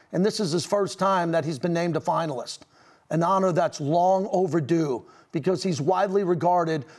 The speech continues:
as one of the best cover corners in the history of the N F L. In his fourteen-year N F L career, he played in two hundred and seventeen of a possible two hundred and twenty-four games, grabbing fifty-four interceptions,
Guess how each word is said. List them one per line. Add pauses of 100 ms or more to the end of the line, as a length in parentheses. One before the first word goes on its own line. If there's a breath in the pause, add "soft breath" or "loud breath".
(100)
as
one
of
the
best
cover
corners
in
the
history
of
the
N
F
L. (560 soft breath)
In
his
fourteen-year
N
F
L
career, (380 loud breath)
he
played
in
two
hundred
and
seventeen (520 soft breath)
of
a
possible
two
hundred
and
twenty-four
games, (380 loud breath)
grabbing
fifty-four
interceptions,